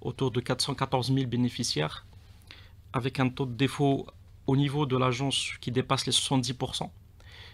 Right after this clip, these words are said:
Et un taux de défaut au niveau des banques qui dépasse les quatre-vingt-et-un pour cent. Euh, donc le, le dispositif a clairement échoué. Euh, à un moment donné, il fallait, euh, dire les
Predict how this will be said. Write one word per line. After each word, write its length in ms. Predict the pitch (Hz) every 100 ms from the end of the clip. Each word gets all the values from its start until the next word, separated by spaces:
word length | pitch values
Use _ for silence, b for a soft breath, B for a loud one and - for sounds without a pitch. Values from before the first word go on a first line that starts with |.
| B - - -
Et 40 | 127
un 40 | 127
taux 100 | 165
de 80 | 151
défaut 180 | - 151
au 40 | 143
niveau 140 | 135 127
des 80 | 131
banques 200 | 170 180 -
qui 80 | 135
dépasse 300 | 127 - -
les 60 | 139
quatre-vingt-et-un 640 | - 135 127 123 127 135 -
pour 140 | - 117
cent. 120 | - - - - - - B B B B B B - -
Euh, 360 | 117 113 110 - - - - - - - - - - - - -
donc 100 | 131 139
le, 220 | 131 127 117
le 60 | 120 131
dispositif 500 | - 139 123 - 143 -
a 20 |
clairement 380 | - 131 139 147 -
échoué. 300 | - 127 131 - - - - -
Euh, 240 | - 71 64 - - -
à 40 | 113
un 60 | 127
moment 180 | 135 127
donné, 180 | 131 139 135
il 40 | 123
fallait, 320 | 123 123 131 123
euh, 320 | 113 110 110
dire 240 | 107 127
les 140 | 123